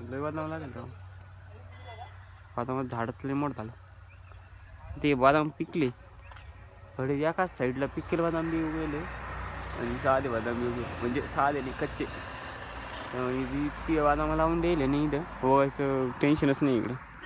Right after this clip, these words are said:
थंडी वाजत राहिली राव आज. तुम्हाला थंडी वाजत राहिली का नाही मला सांगा. नेमकी ह्यो नावा ड्रम होता बरं का. ह्यो नावा ड्रम होता.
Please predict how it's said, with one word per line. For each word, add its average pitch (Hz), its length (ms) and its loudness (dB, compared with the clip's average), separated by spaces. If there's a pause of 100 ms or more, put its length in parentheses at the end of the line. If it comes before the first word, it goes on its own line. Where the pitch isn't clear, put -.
(640)
थंडी 113 200 -2
वाजत 139 200 2
राहिली 147 140 0
राव 110 180 -2
आज. - 300 -4
तुम्हाला - 1400 -8
थंडी 110 120 -2
वाजत 120 140 -4
राहिली 135 220 -6
का 123 100 -12
नाही 123 140 -6
मला 123 200 -6
सांगा. 123 540 -8
नेमकी 123 320 -6
ह्यो 135 120 2
नावा 156 260 6
ड्रम 185 260 4
होता 120 160 0
बरं 165 140 0
का. 123 100 -4 (140)
ह्यो 135 120 -4
नावा 131 220 4
ड्रम 165 160 0
होता. 127 220 -2